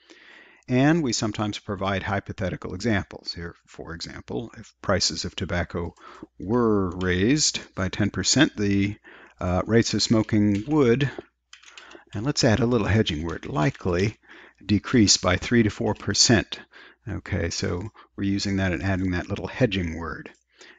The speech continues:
And we sometimes ask rhetorical questions. What would happen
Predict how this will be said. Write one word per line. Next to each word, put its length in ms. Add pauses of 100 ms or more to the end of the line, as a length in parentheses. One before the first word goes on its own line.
And 120
we 60
sometimes 440
ask 500
rhetorical 600
questions. 720
What 180
would 120
happen 480